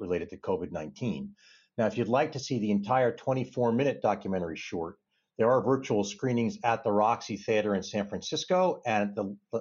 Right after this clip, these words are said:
the Laemmle Theater in Los Angeles throughout the next four weeks. And you can also go to caregiver a love story dot com, all one word, caregiver a love story dot com, for information on other ways to see this important film.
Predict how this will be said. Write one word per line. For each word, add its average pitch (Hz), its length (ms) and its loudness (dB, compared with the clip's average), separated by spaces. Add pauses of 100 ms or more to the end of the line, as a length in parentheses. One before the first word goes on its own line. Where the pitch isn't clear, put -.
(160)
the 101 120 0
Laemmle 120 540 0
Theater 87 300 0
in 101 120 -2
Los 98 260 0
Angeles 110 420 -2
throughout 107 300 -2
the 104 40 -4
next 98 220 -4
four 170 300 0
weeks. - 400 -10 (520)
And 113 120 0
you 117 80 -2
can 120 140 0
also 143 360 2
go 117 260 4
to 110 460 -2 (400)
caregiver 143 680 4
a 113 40 0
love 120 280 2
story 110 340 2
dot 101 320 2
com, 87 380 -2 (120)
all 92 200 0
one 101 160 2
word, 87 320 -4
caregiver 95 400 -2
a - 20 0
love 87 160 0
story 80 320 -10 (460)
dot 92 200 -2
com, 80 280 -4
for 120 140 -4
information 104 520 0
on 95 100 0
other 104 180 4
ways 95 280 2
to 90 60 -8
see 87 320 -6
this 82 280 -6
important 80 440 -12
film. 69 360 -8